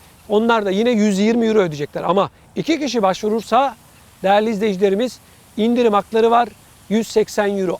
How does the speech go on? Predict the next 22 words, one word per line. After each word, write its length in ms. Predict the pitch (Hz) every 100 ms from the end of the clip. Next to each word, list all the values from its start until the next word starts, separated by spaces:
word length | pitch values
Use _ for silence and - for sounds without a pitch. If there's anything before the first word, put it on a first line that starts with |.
| -
Aile 420 | 190 214 269 311
indirimi 320 | 311 294 294
de 120 | 277
var. 160 | 247 220 - - - - - - 165
Gençler 520 | 202 240 - 262 180
bakın, 280 | 214 180 139 - - - - - - - - 208
yaşımız 480 | 240 233 233 208
genç, 300 | 185 208 - -
bizim 360 | 254 220 170 214
emeklilikle 680 | 208 208 196 202 190 185 170
ne 100 | 214
işimiz 420 | 202 - 196 165 -
olur 440 | 185 202 226 185
demeyin. 480 | 147 175 208 214 151 - - - - - - 151
Gelecekte 720 | 175 214 220 240 - 233 202
bir 120 | 214
gün 180 | 214 220
gelecek, 400 | 208 208 214 202
kendiniz 440 | - 175 202 240 226
için, 280 | 214 214 135 - - - -
eşiniz 440 | 180 226 233 226
için, 300 | 233 220